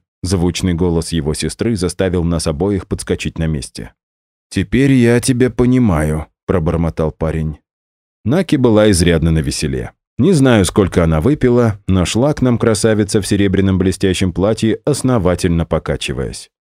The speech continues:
Шампанское в обеих руках, причём в правой бокал, а в левой — бутылка. "Наки", её брат тут же бросился к ней, но та ловко увернулась от его хватки, что для её состояния было удивительно.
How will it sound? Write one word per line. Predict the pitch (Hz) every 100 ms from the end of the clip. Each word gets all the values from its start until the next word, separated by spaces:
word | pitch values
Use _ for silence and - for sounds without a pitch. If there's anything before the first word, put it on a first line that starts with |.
| _ _ -
Шампанское | 98 85 95 90 - 80
в | 76
обеих | 69 78 71
руках, | 76 71 107 117 - _
причём | 87 82 82
в | 76 -
правой | - 80 71
бокал, | 62 69 - 110 110 98 _
а | 98
в | 82
левой — | 80 92 87 87 80 -
бутылка. | 85 82 76 57 - - - _ _ _ _ _ _ _ -
"Наки", | 85 69 - 104 117 - _
её | 95 98
брат | 92 104 101
тут | - 98
же | 98
бросился | 90 98 92 87 87
к | -
ней, | 123 131 - _
но | 110
та | 123
ловко | 113 123 - 98
увернулась | 92 95 98 92 82 80
от | -
его | 76 73
хватки, | - 90 117 - 127 - -
что | - 170
для | 135
её | 123 110
состояния | 101 95 - 92 90 90 90
было | 78 78
удивительно. | 78 73 76 78 - 65 64 58